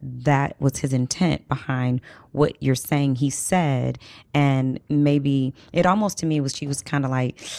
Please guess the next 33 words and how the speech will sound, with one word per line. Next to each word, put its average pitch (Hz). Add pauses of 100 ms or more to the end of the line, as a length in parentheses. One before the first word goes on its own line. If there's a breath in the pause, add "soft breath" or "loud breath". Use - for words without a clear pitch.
(200 loud breath)
"Yeah, 147
maybe, 175
maybe 165
you 156
guys 143
got 135
that 135
wrong." 135
And 135 (160 loud breath)
she's -
like, 170
"I'm 156
not 156
gonna 165
say 151
anything. 143
I'm 139
not 135
gonna 143
tell." 131 (420 loud breath)
She 165
did 151
get -
called 143
into 143
the -
H 139
O 139
H 135
where 135
Turner 143
and 139
Kyle 131